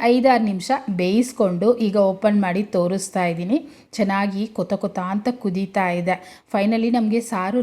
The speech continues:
ರೆಡಿ ಆಗೋಗಿದೆ. ಥಿಕ್ನೆಸ್ ನೋಡಿದ್ರಲ್ಲ, ಈ ರೀತಿ ಇದೆ. ಈ ಥರ ಇದ್ದರೆ ಕರೆಕ್ಟಾಗಿ ಎಲ್ಲದಕ್ಕೂ ಪರ್ಫೆಕ್ಟಾಗಿ ಸೂಟ್ ಆಗುತ್ತೆ. ತರಕಾರಿ ಸಹ ಬೆಂದೋಯ್ತು. ಈಗ ಸ್ಟವ್ ಆಫ್ ಮಾಡಿ ಒಗ್ಗರಣೆ ಹಾಕ್ಕೊಳ್ಳೋಣ.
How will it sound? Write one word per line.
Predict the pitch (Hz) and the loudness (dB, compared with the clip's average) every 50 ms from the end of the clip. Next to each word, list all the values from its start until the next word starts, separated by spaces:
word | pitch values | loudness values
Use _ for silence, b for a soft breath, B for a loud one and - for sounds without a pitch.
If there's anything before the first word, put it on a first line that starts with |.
| 208 | 0
ರೆಡಿ | 190 190 185 226 254 269 247 226 | -2 -2 0 0 0 0 0 0
ಆಗೋಗಿದೆ. | 208 214 202 185 190 185 175 190 175 - b b b b b - | -2 -2 -4 -4 -4 -4 -4 -4 -6 -6 b b b b b -6
ಥಿಕ್ನೆಸ್ | 311 311 - 311 320 320 - - | -4 0 4 4 4 4 4 2
ನೋಡಿದ್ರಲ್ಲ, | 254 233 226 220 214 214 202 202 226 277 - - 220 220 | 2 4 4 2 2 2 0 2 2 0 0 0 0 2
ಈ | 220 226 208 | 2 4 4
ರೀತಿ | 214 208 208 - 220 202 185 | 2 0 0 -2 -2 0 0
ಇದೆ. | 185 175 185 180 - 208 233 | 0 0 -2 -4 -2 -2 -2
ಈ | 233 233 - | 0 2 4
ಥರ | 233 226 254 277 285 | 4 6 6 4 4
ಇದ್ದರೆ | 247 208 190 196 233 311 - B B B B B - | 2 2 2 2 2 2 0 B B B B B -2
ಕರೆಕ್ಟಾಗಿ | 247 262 262 262 - - 285 247 208 226 247 - 208 196 | -2 -2 -2 -2 0 2 4 4 4 4 0 0 0 0
ಎಲ್ಲದಕ್ಕೂ | 196 208 220 226 240 240 208 208 202 - 269 254 262 | 2 2 2 4 4 4 2 2 0 0 0 0 0
ಪರ್ಫೆಕ್ಟಾಗಿ | 208 202 - - 202 180 190 - 196 180 180 196 233 240 - | -2 -4 -2 -4 -4 -4 -4 -4 -4 -4 -4 -4 -6 -6 -6
ಸೂಟ್ | 214 190 180 175 185 180 | -6 -8 -6 -6 -6 -6
ಆಗುತ್ತೆ. | 180 175 180 180 - - 190 180 - B B B B B - | -4 -6 -8 -10 -10 -8 -8 -8 -10 B B B B B 2
ತರಕಾರಿ | 247 269 277 269 - 320 302 269 240 247 - | 2 2 2 2 2 4 4 4 4 2 0
ಸಹ | 190 175 226 233 214 185 | -2 0 0 0 0 0
ಬೆಂದೋಯ್ತು. | 180 175 170 180 180 185 180 175 170 - 190 - b b b b b b 277 | -2 -2 0 0 0 0 0 0 -2 -4 -6 -8 b b b b b b 0
ಈಗ | 277 294 277 | 0 0 0
ಸ್ಟವ್ | - 311 302 320 311 294 262 240 | 0 2 2 4 6 6 6 6
ಆಫ್ | 233 240 - 262 214 | 4 4 2 2 2
ಮಾಡಿ | 185 190 254 294 277 247 | 2 2 2 4 4 4
ಒಗ್ಗರಣೆ | 220 202 214 190 170 180 208 247 214 208 | 4 4 0 0 0 0 -2 -2 -2 -2
ಹಾಕ್ಕೊಳ್ಳೋಣ. | 180 175 - - 190 175 175 180 175 180 | -4 -6 -8 -8 -6 -6 -4 -4 -4 -6